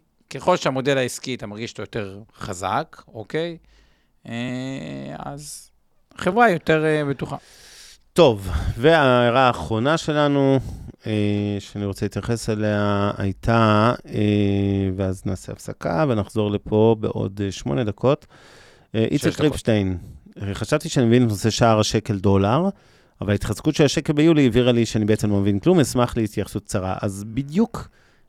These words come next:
Speaker 2: התחלת את ה-, אה, שאלה עם המשפט הנכון. חשבתי שאני מבין את נושא שקל דולר, אז אני אספר לך סוד. אין אף אחד שמבין שקל
Speaker 1: לא,
Speaker 2: דולר.
Speaker 1: לא נכון, יש איזה
Speaker 2: עזוב,
Speaker 1: סיבה,
Speaker 2: עזוב,
Speaker 1: נו,
Speaker 2: אומר,
Speaker 1: אבנר,
Speaker 2: אתה, אז אני
Speaker 1: אבנר,
Speaker 2: אגיד את שלי,
Speaker 1: אבנר,
Speaker 2: ואתה
Speaker 1: אבנר,
Speaker 2: תגיד את
Speaker 1: תגיד
Speaker 2: שלך.
Speaker 1: ואתם נגיד שלי
Speaker 2: סבבה.
Speaker 1: בחלק השני.
Speaker 2: עכשיו תהיה יפה
Speaker 1: אוקיי.
Speaker 2: ותשתוק.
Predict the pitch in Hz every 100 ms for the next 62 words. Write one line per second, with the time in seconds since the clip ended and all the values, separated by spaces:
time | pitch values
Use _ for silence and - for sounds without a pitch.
0 | 101 - 156 151 143 120 117 117 123 113
1 | 110 110 - _ _ _ _ - 123 120
2 | 127 110 107 - 110 107 101 98 - 101
3 | - 101 95 - 104 - 139 143 - 117
4 | 104 104 107 95 90 104 - 107 - 95
5 | 110 131 113 101 101 - 104 107 104 101
6 | - 98 92 _ _ _ - 123 131 127
7 | 104 104 - 104 98 101 - 107 107 101
8 | 107 120 127 113 117 175 233 123 151 135
9 | 139 120 147 156 156 - 151 180 220 220
10 | 196 185 143 160 156 175 120 131 156 170
11 | 151 139 - 117 196 185 156 208 214 190
12 | 170 - 156 143 147 139 139 123 107 165
13 | 165 143 - 113 - - 87 -